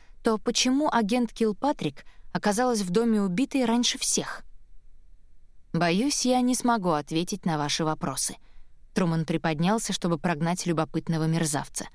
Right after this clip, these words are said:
Броуди поднял руку. "Ладно, ладно, я не настаиваю. Просто когда я чую что-то важное, то стараюсь разнюхать как можно больше".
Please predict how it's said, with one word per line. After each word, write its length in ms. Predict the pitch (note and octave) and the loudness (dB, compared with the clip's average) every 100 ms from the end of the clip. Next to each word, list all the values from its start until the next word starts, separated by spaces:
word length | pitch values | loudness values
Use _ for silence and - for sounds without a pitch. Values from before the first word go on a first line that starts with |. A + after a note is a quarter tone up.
| - - - - - - - - | -18 -18 -18 -20 -20 -18 -6 0
Броуди 380 | C4 D#4+ A#3+ | 2 2 0
поднял 480 | B3 A3+ G3 G3 D#3+ | 0 0 2 0 0
руку. 320 | D3 - C#3+ - - - - - - - | -4 -6 -12 -12 -18 -20 -20 -20 -6 0
"Ладно, 380 | F3 G#3+ D4 | 2 4 2
ладно, 440 | D#4 B3+ G#3+ B3 B3 - | 2 2 0 -2 -6 -6
я 200 | - F3+ | 0 2
не 100 | G#3 | 4
настаиваю. 720 | C4 D4+ - A3 G3+ F#3 F#3+ F#3 - - - - - | 2 0 2 2 2 0 -4 -6 -12 -20 -20 -12 -2
Просто 300 | A3 - G#3 | 0 0 -2
когда 320 | G#3 G3+ A3 | 0 2 2
я 200 | G#3+ G3+ | 2 0
чую 360 | - A#3 G3+ F3+ | 0 2 2 2
что-то 320 | - G3 G3+ | 0 0 2
важное, 500 | C4 C#4 E3 C3+ C3+ - - - - | 2 0 -2 -4 -10 -16 -18 -8 -2
то 100 | C#4+ | 0
стараюсь 500 | C#4 C4+ C4+ A#3 A3 | 2 2 2 2 2
разнюхать 640 | A3 A3 C#4+ - C#4+ - | 2 4 2 0 -2 -2
как 180 | - G#3+ | -4 0
можно 300 | G3+ G3+ G#3 | 0 2 2
больше". 500 | F#3 E3 A#2 - - | 2 0 0 -2 -4